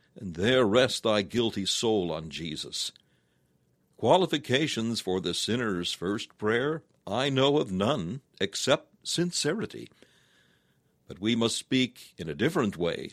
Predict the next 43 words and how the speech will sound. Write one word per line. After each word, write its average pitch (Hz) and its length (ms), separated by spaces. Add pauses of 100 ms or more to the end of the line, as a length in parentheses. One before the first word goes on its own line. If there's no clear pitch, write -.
(140)
to 82 100
those 95 400
of 82 140
you 101 220
who 92 140
are 82 240
saved. - 600 (800)
You 151 300
have 135 140
now 135 260
become 113 580
the 78 80
people 95 440
of 82 140
God, 90 460 (720)
and 73 160
while 110 340
you 120 180
shall 120 260
be 120 160
heard 123 440
just 127 380
as 170 160
the 170 100
sinner 98 400
would 76 180
be 76 120
heard, 87 420 (520)
and 107 280
shall 107 280
daily 107 400
find 110 460
the 107 80
needful 95 400
grace 104 720
which - 340
every 95 400
seeker 120 480
receives 127 680
in 87 100
answer 90 340
to 92 80
prayer, 123 480